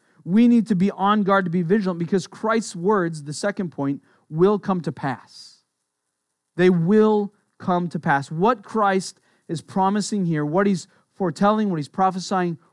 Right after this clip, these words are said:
will come to pass. So verses twenty-eight to thirty-one, Jesus says this, "From the fig tree, learn its lesson." So he's teaching here to his disciples again. "As soon as its branches become tender and puts out its leaves, you know that summer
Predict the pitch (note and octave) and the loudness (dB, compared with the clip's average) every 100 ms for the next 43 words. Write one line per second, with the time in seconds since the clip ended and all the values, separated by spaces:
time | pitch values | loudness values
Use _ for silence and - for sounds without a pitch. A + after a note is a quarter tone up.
0 | _ C#3+ D3+ G3 G3+ F#3 - F3+ E3 C#3 | _ -6 4 4 4 0 -4 -6 -6 -8
1 | - A#2+ G2+ _ - _ _ _ _ _ | -8 -10 -10 _ -20 _ _ _ _ _
2 | _ _ _ _ - F#3+ G3 F#3+ F#3 - | _ _ _ _ -2 2 2 0 -4 -4
3 | G#3 G#3 F#3+ F#3 F3+ - F3 - F3 D#3+ | -2 0 2 0 0 -4 -4 -2 -2 -2
4 | D#3+ D#3 B2 - _ _ _ _ _ _ | -2 -2 -4 -10 _ _ _ _ _ _
5 | _ - G3 G3 G3 G#3+ E3+ E3+ - A3 | _ -2 0 2 0 0 0 -2 -2 0
6 | G#3 - D#4 A3+ B3 A#3 A3 A3+ A3 A#3 | 0 0 -4 -2 2 2 2 0 0 0
7 | A#3+ A#3 D#3 G#2 - _ _ _ _ _ | 0 0 -4 -8 -14 _ _ _ _ _
8 | _ _ _ G3+ G#3+ G3+ - C4+ B3+ G#3+ | _ _ _ 0 2 0 2 4 4 0
9 | E3 D3 A#2 A2+ - G#3 A3+ A3+ G#3 G#3 | -2 -4 -6 -12 -4 0 0 0 0 0
10 | G3+ F3+ D#3 D3+ G3 D#3+ B2 _ _ - | 0 -4 -6 -4 -2 0 -4 _ _ -2
11 | F3+ F3 - C4+ D4 C4 G#3+ E3+ G3+ A3 | -2 0 0 0 2 0 -2 -4 -2 -2
12 | A3 G3+ G3 F3 F#3 D3 G#3 G3+ E3+ F3+ | -2 -4 -6 -4 -4 -2 -4 -2 -4 -6
13 | F3 - E3+ F#3+ F#3 D3+ C#3+ C#3 F3 E3+ | -6 -2 0 0 -4 -6 -6 -4 -4 -4
14 | D#3 C3 - - G#3+ D3+ C#3 | -4 -6 -8 -4 -2 -2 -6